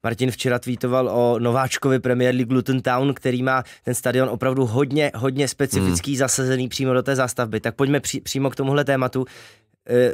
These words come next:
Speaker 1: fanoušek, eh, odborník na architekturu, když, eh, fanoušek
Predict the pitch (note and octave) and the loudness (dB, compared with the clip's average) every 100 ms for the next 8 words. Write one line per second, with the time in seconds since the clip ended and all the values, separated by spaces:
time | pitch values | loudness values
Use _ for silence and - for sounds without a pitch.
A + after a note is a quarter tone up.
0 | - - D3 E3 E3+ - F3 E3+ E3 D#3 | -2 -4 0 4 4 4 0 0 2 4
1 | D3+ - D3+ C3 D#3 E3 D3+ C#3 B2+ C#3 | 4 4 0 2 2 4 4 2 0 0
2 | C3 - C3 B2 A#2+ - - - B2+ - | 0 2 2 2 0 -12 -18 -4 -2 2
3 | C#3+ - - D3 D3+ - C#3+ C#3 | 2 0 0 2 2 2 0 -2